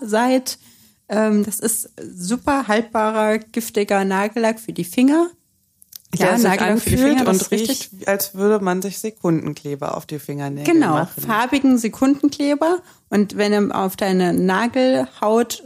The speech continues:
Speaker 1: trifft, bleibt er da für immer und du kriegst ihn nie wieder weg.
Speaker 2: Ja.
Speaker 1: Das passiert. Gleichzeitig hält's aber für immer.
Speaker 2: Mhm.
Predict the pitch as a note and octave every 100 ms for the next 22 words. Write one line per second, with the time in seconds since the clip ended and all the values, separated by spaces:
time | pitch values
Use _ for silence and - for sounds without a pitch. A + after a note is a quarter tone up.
0 | B3 - A#3+ A#3 - - - G3 G3 F3+
1 | F3 - F3+ F3+ E3+ D#3+ - E3+ E3+ E3
2 | D#3 C#3+ C#3+ - - F3 D3+ - - F#3+
3 | - D#3 - C4+ F#4 - _ _ - G#3+
4 | A3+ - A#3+ A#3+ A3+ - A3 A#3 A#3 G3
5 | F#3+ F3 F#3 - - G#3 C#4+ A4 - _
6 | _ _ _ - C4 G3+ D#3+ F3+ C4